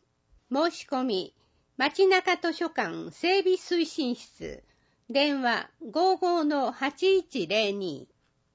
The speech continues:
女性のプレゼン力アップ講座。講義と個別指導でプレゼンテーションの方法を学びます。十一月九日木曜は、豊橋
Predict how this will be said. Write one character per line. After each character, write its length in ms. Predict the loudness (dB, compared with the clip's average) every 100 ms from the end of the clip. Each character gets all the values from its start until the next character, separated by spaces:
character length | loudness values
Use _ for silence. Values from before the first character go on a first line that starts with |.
| _ _ _ _ _ _ _
女 200 | -2 -2
性 400 | 0 2 4 4
の 320 | 2 2 -2
プ 200 | -4 2
レ 140 | 2
ゼ 180 | 2 2
ン 120 | 2
力 400 | 0 -4 -6 -8 -4
ア 120 | -4
ッ 40 | -4 _
プ 120 | -8
講 300 | -2 -2 -2
座。 300 | -4 -8 -8 -14 -16 -20 _ _ _
講 240 | 2 4 4
義 220 | 0 -4
と 180 | -4 -2
個 180 | -2 0
別 260 | 0 -2
指 260 | -4 -4 -4
導 280 | -2 -2 -2
で 320 | -4 -6 -12 -4
プ 120 | 2
レ 140 | 2
ゼ 140 | 2 0
ン 100 | 0
テ 200 | -2 -2
ー 20 |
シ 160 | -2
ョ 60 | -4
ン 100 | -2
の 140 | -6
方 260 | -2 0 0
法 360 | -2 -2 0 -2
を 180 | -4 -6
学 300 | -6 -6 -8
び 120 | -10
ま 140 | -12
す。 260 | -14 -20 -20 _ _ _ _ _ _ _ _ -16
十 320 | -2 2 4
一 280 | 2 0 -2
月 360 | -2 -2 -6 -6
九 160 | -4 0 2 2
日 180 | 0 -2
木 300 | -2 -4 -2
曜 260 | -2 -2 -2
は、 280 | -4 -6 -8 _ _ _ 0
豊 380 | 2 2 2
橋 140 | 0